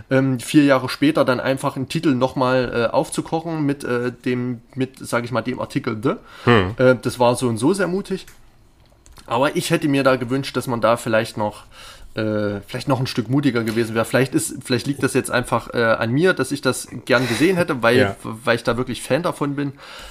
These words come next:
Speaker 1: Ähm, ja, das wäre für mich so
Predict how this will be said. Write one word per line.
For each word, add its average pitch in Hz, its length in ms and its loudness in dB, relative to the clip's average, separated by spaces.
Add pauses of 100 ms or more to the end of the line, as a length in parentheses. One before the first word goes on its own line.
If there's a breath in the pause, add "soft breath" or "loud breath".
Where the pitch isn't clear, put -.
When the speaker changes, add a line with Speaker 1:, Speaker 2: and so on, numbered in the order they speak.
(180 loud breath)
Speaker 1:
Ähm, 113 560 0 (460)
ja, 107 120 -4
das 131 220 -2
wäre 131 200 8
für - 200 -4
mich 131 180 -2
so 113 380 0